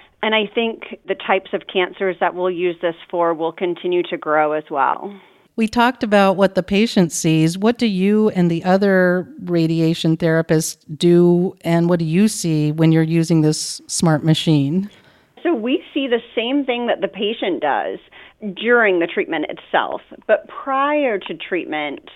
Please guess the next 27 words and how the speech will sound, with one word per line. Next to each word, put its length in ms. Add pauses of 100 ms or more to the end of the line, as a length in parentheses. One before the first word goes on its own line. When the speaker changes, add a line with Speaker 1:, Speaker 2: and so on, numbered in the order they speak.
(380)
Speaker 1:
actually, 440
<laughs> 40
sometimes 400
the 80
patients 640
just 180
watch 280
a 40
movie 680
even, 480 (160)
or 500
can 160
just 240
relax 460
and 160
close 260
their 240
eyes. 460 (440)
We 120
take 260
some 160
pictures, 720 (120)
and 140
we 180
actually 520
can 420
recreate 880